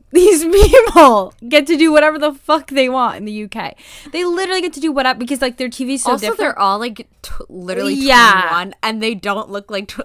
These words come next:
Speaker 2: American
Speaker 1: No,
Speaker 2: twenty-one-year-olds.
Speaker 1: they look forty, and <laughs> they can do anything. And also, each season is, like, fifty episodes 'cause it comes on T V, like, five days a week in the U K, like, when it's, um, airing.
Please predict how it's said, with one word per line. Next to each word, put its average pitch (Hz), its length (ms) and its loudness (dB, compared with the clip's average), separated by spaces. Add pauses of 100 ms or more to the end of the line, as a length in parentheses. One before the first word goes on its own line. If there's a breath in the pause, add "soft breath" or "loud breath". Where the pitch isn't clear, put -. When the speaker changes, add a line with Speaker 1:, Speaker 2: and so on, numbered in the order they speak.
Speaker 2:
American 214 580 -6
Speaker 1:
No, 226 60 -6
Speaker 2:
twenty-one-year-olds. 185 840 -4
Speaker 1:
they 202 200 -2
look 226 300 -4
forty, 190 680 -10 (420 loud breath)
and 226 840 -2
<laughs> - 40 -20 (480)
they 214 200 -6
can 247 100 -8
do 311 140 -6
anything. 233 640 -8
And 208 200 -12
also, 208 400 -6
each 233 220 -8
season 240 420 -6
is, 311 140 -4
like, 277 160 -2
fifty 208 380 -6
episodes 202 400 -6
'cause 226 140 -10
it 196 120 -10
comes 202 240 -10
on 208 160 -8
T 202 240 -14
V, 190 220 -10
like, 190 180 -8
five 165 260 -8
days 180 220 -10
a 175 60 -8
week 170 320 -12
in 226 80 -10
the 220 100 -10
U 233 160 -8
K, 226 260 -8
like, 220 160 -10
when 185 140 -10
it's, - 400 -14
um, 143 420 -14 (880)
airing. 175 600 -12